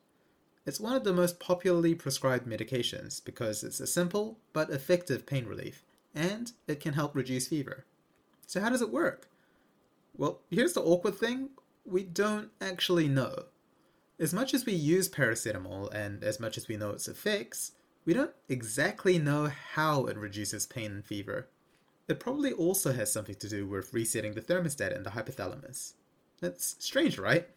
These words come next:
Well, at least it works. Combining paracetamol and ibuprofen is particularly effective for reducing fever. In children especially,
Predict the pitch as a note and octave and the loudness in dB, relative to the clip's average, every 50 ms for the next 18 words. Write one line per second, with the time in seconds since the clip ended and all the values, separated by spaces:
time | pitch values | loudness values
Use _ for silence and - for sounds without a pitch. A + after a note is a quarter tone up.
0 | _ _ - D3+ D#3 D#3+ D#3+ - _ _ _ _ _ - C3+ C3+ D#3+ F3+ - - | _ _ -2 0 0 0 -2 -6 _ _ _ _ _ 2 4 4 4 2 0 0
1 | - - - D3+ F3+ C#3+ D#3 E3+ - - - - - - - _ _ _ _ _ | -2 4 8 8 8 8 8 4 0 -4 -4 -4 -4 -6 -12 _ _ _ _ _
2 | _ _ _ _ _ _ _ _ _ _ _ _ _ - - C#3+ C#3 - - A#3 | _ _ _ _ _ _ _ _ _ _ _ _ _ -10 -4 0 2 2 4 4
3 | C4 C4 B3 - - G#3 G3+ G3 - - F#3 F3 F3 E3+ E3+ D#3+ C#3 A#2+ A2 G#2 | 2 0 0 0 0 0 0 0 2 4 6 6 6 6 4 4 2 2 2 0
4 | A2 G#2+ - - - C3+ A#2+ - - G#2 F#2+ F#2+ G2 - - - - - - E3 | -2 -4 -4 0 2 2 2 2 0 -4 -4 -4 -6 -6 -8 -8 -8 -4 -4 -2
5 | E3+ - F3 D3+ C3 B2 B2+ - A2 G#2+ - - A2 - - G#2 G2+ F#2+ - - | 0 2 2 4 4 2 2 -2 -4 -4 -4 -4 -6 -4 -4 -4 -4 -4 -4 -6
6 | G#2 G2+ - C#3 C#3 - G3+ F#3 C#3 - - - - _ _ _ _ _ _ _ | -6 -6 -6 -6 -4 -2 -2 -2 -2 -4 -6 -10 -14 _ _ _ _ _ _ _
7 | _ _ _ _ _ _ _ _ - B2+ B2 C#3 - A#3+ C4+ G#3+ F#3 B2+ A2 G2+ | _ _ _ _ _ _ _ _ -6 -4 -2 2 4 4 4 4 4 0 -2 -2
8 | - - - - - - G#2+ G#2 A2+ D#3+ F3 - | -6 -6 -4 -4 -4 -2 -2 -2 -2 -2 -4 -6